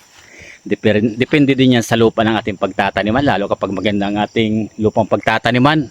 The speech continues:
napakatulin lang ng pinya at mabilis yan magsilakihan. Ayan.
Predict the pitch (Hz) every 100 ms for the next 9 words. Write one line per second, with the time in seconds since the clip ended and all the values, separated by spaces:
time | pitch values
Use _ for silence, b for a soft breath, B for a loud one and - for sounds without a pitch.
0 | _ _ B B B B B 110 107 -
1 | 113 123 113 110 107 104 104 - 98 104
2 | 104 - B B B B B B B B
3 | B B B B B - - 95 92 104
4 | - 113 101 98 92 - 104 90 - 90
5 | 98 87 - - - _ _ _ _ _
6 | _ _ _ _ _ _ _ B B B
7 | B - 98 98 87 - -